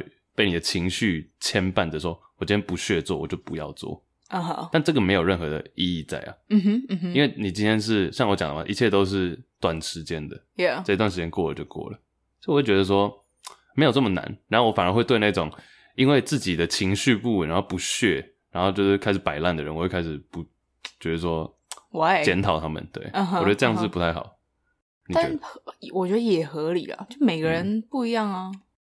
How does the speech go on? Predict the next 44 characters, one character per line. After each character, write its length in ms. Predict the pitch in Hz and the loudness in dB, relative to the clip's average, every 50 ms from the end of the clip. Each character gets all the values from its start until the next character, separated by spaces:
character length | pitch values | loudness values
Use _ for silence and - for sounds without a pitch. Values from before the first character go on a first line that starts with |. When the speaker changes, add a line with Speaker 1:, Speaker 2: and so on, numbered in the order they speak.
| _ _ _ _ _ _ _ _ - | _ _ _ _ _ _ _ _ 2
Speaker 2:
我 140 | - 226 226 | 4 4 6
觉 160 | 233 269 320 | 6 6 6
得， 160 | 359 285 208 | 6 6 6
我 100 | 208 208 | 6 4
觉 120 | 202 214 226 | 6 6 6
得 120 | 233 220 | 6 6
对 220 | 214 - 226 175 - | 6 4 4 4 4
啦， 120 | - 82 | 2 0
我 80 | 120 190 | 0 2
觉 120 | 190 277 | 4 4
得 40 | 302 | 6
他 100 | 285 339 | 6 6
讲 240 | 330 - 220 156 160 | 6 4 2 2 0
其 100 | 170 180 | -4 -6
实 400 | 165 180 175 180 165 156 180 - _ _ _ _ _ _ - | -2 0 0 2 2 0 -2 -6 _ _ _ _ _ _ 0
我 160 | - 202 202 | 4 4 4
可 120 | - 247 | 6 6
以 80 | 269 247 | 6 6
理 160 | 196 185 202 | 4 2 2
解 180 | 214 214 - - | 4 2 2 2
他 160 | 165 190 190 | 2 0 0
想 140 | 180 185 170 | 0 0 0
要 60 | 165 | -2
说 260 | 165 - - 165 156 | -2 -2 -4 -4 -4
什 100 | 160 - | -4 -8
么。 60 | - _ _ _ _ _ _ _ _ _ | -14 _ _ _ _ _ _ _ _ _
就 140 | - - 294 | 0 4 4
你 140 | 254 202 180 | 6 6 8
会 160 | 214 247 240 | 8 6 6
觉 180 | 208 196 165 151 | 6 4 2 2
得 120 | 151 151 - | 2 2 2
，“诶， 220 | - 233 277 285 262 | 2 2 2 2 2
为 160 | 262 269 254 | 4 4 4
什 100 | - 185 | 4 0
么 60 | 170 | -4
我 160 | 143 127 - - | -2 -2 -4 -4
做 240 | - - 202 185 | 0 2 4 4
得 60 | 165 151 | 4 4
到， 180 | - 151 156 156 | 4 2 2 2
那 100 | 156 165 | 0 -2
别 200 | - - 156 170 | -4 -4 -4 -4
人 140 | 143 143 | -4 -4
不 100 | - - | -6 -8
行？” 220 | 160 - - - | -8 -10 -10 -10